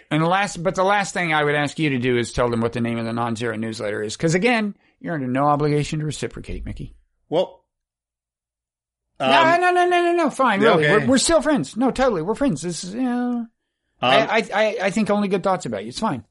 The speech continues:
Speaker 2: Your,
Speaker 1: No, no worry.
Speaker 2: your branding is so clean and simple, Bob, that I sometimes, uh, it must be a sign of my cognitive decline that I have trouble keeping track of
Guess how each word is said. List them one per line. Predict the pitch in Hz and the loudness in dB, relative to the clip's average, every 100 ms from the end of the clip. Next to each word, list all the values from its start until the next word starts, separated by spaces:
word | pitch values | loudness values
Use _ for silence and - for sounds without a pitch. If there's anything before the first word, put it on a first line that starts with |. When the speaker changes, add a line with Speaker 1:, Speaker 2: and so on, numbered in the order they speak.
| - | -4
Speaker 2:
Your, | 139 185 | 2 2
Speaker 1:
No, | 208 | 2
no | 190 180 | -2 0
worry. | 165 | 2
Speaker 2:
your | 160 | 2
branding | 131 175 214 226 220 170 | 2 4 4 4 2 4
is | 147 - | 2 2
so | 156 147 139 135 - | 4 4 4 -2 -14
clean | - 160 180 170 156 143 | -2 2 4 4 2 2
and | 123 113 | 0 0
simple, | - 160 139 123 | 0 -2 2 0
Bob, | 95 107 104 98 | 4 4 4 2
that | 107 107 | 2 2
I | 107 - - _ _ _ _ | 0 -4 -16 _ _ _ _
sometimes, | - 139 135 131 117 - - _ _ _ _ _ _ _ _ _ | -4 -2 0 0 0 -4 -16 _ _ _ _ _ _ _ _ _
uh, | 117 110 107 | -2 -2 -2
it | 139 98 - | -4 -6 -2
must | 123 - | -2 0
be | 127 | -2
a | |
sign | 107 131 117 | 2 2 2
of | 113 | 0
my | 107 | -2
cognitive | - 123 117 113 92 | -2 -2 0 -2 -4
decline | 101 - 151 165 135 | -6 -4 -2 0 0
that | 113 | 0
I | 104 | 0
have | 101 | -2
trouble | - 107 98 | -2 -2 -2
keeping | 120 104 101 | -4 -2 -2
track | 104 107 90 | 0 0 0
of | 95 | -2